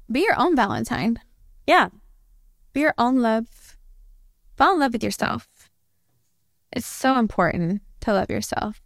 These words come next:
Speaker 1: Go
Speaker 2: Can I call you Doctor Love?
Speaker 1: Yeah.
Speaker 2: <laughs>
Speaker 1: <laughs> No.
Speaker 2: Oh
Speaker 1: I
Speaker 2: my
Speaker 1: promise
Speaker 2: God.
Speaker 1: you, like I said, I'm not,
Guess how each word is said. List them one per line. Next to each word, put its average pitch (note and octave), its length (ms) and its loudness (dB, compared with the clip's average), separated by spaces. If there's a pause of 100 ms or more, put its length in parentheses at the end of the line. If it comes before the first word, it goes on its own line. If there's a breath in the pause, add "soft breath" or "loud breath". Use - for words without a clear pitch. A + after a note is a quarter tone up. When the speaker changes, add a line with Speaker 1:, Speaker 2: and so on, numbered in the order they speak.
(300)
Speaker 1:
Go D#4 120 -4
Speaker 2:
Can B3+ 120 0
I C4+ 120 0
call C4+ 260 2
you C4+ 240 0
Doctor A3+ 400 -4
Love? F3+ 420 -2
Speaker 1:
Yeah. A3+ 880 0
Speaker 2:
<laughs> C4+ 340 2
Speaker 1:
<laughs> G4 560 -2
No. A3+ 560 0
Speaker 2:
Oh A#4 540 -2 (520 loud breath)
Speaker 1:
I A#3 200 2
Speaker 2:
my G3 100 -4
Speaker 1:
promise C#4 420 0
Speaker 2:
God. C4+ 60 0
Speaker 1:
you, A#3+ 140 0
like F#3+ 200 2
I G3 80 2
said, F3 300 0
I'm F#3 160 0
not, A3 280 2